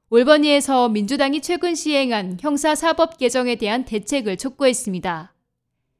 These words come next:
이번 여론조사는 앞으로 몇 주 안에 시작될 조기 투표를 앞두고 각 정당별로 선거운동이 한층 더 박차를 가하고 있는 가운데 이뤄졌습니다.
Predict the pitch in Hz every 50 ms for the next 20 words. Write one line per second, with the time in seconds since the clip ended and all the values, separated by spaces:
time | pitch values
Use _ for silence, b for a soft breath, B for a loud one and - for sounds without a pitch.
0 | _ _ - 240 247 269 311 311 254 240 240 277 302 285 330 - 311 302 285 277
1 | 285 285 269 262 208 220 214 - - 294 302 285 226 202 190 - - 302 320 311
2 | 302 294 277 277 - - 311 - 302 294 294 - 254 226 202 190 - 233 220 202
3 | 277 285 - 320 - - 311 285 302 240 190 190 - - 202 190 190 202 190 175
4 | 151 - _ _ _ _ _ _ - - 247 233 240 - 240 226 226 226 277 277
5 | 277 262 262 254 247 233 220 208 208 208 254 311 294 302 277 294 294 285 262 240
6 | 240 240 233 226 233 240 254 339 320 294 - - 320 285 269 269 262 262 262 233
7 | 208 196 - - - 311 294 302 294 277 269 262 240 254 247 220 208 202 196 196
8 | 190 185 190 196 247 254 220 208 220 214 214 202 - - 196 180 175 180 196 185
9 | 180 202 180